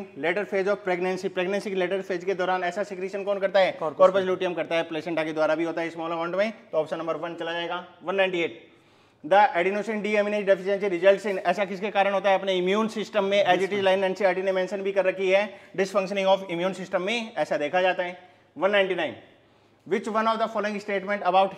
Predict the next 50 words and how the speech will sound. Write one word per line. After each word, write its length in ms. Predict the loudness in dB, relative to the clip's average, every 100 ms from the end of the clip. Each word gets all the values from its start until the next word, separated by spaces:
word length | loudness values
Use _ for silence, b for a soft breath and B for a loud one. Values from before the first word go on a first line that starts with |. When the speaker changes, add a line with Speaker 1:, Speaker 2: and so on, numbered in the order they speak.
| -10
Speaker 1:
histone 520 | -8 2 4 2 0
के 60 | 0
respect 380 | 0 -2 -6 -6
में 120 | -2
wrong 260 | 0 0 -2
पूछा 240 | -2 2
है 100 | 4
आपसे, 360 | 2 0 -4 -6 -8 B B
तो 120 | 0 0 0
पीएच 320 | 0 2 2
of 160 | 0 -2
histone 320 | -4 -2 -2
is 140 | -4
slightly 320 | 0 0 2 -2
acidic, 420 | -2 0 0 0 -8 -6 0
ये 120 | 0
ही 320 | 0 -2 -2
statement 400 | -2 -4 -4 -2
क्या 100 | 2
हो 80 | 4
गया 140 | 4 2
अपना? 200 | 2 -2 -2 B B -6
Wrong 240 | -2 -2
हो 120 | -4
गया 140 | -4 -6
है, 80 | -6
ठीक 200 | -8 -8
है? 140 | -8 -12 b b -2
और 320 | 2 2 4
last 280 | 4 2 2
question 260 | -2 0 4
biology 320 | 4 4 2
का 80 | 2
रहेगा 280 | 2 2
अपना, 280 | 0 0 -6 -8 b b b b
identify 420 | 0 0 0 0 2
the 120 | 0 2
type 240 | 2 2 2
of 180 | 0
cell 260 | 2 0 2
junction 300 | -2 -4 0
that 160 | 0 2
help 240 | 0 0
to 100 | -2 -2
stop 300 | 4 4 4
leaking 240 | 2 0 0
of 120 | 0
substance, 460 | 0 2 2 2 0
ऐसा 260 | 0 0
तो 100 | -2